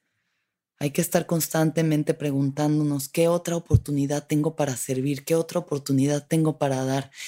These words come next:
Y si tú lo estás preguntando, el universo te las va a dar. Te va a dar esas respuestas y esas oportunidades, te va a abrir esos caminos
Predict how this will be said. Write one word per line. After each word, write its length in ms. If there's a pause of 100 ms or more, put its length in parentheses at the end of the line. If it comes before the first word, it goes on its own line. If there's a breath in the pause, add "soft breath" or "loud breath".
(160 loud breath)
Y 120
si 120
tú 160
lo 80
estás 280
preguntando, 560
el 80
universo 460
te 220
las 260
va 100
a 40
dar. 320
Te 120
va 120
a 40
dar 240
esas 300
respuestas 600 (320 loud breath)
y 60
esas 220
oportunidades, 880
te 100
va 80
a 40
abrir 260
esos 260
caminos 640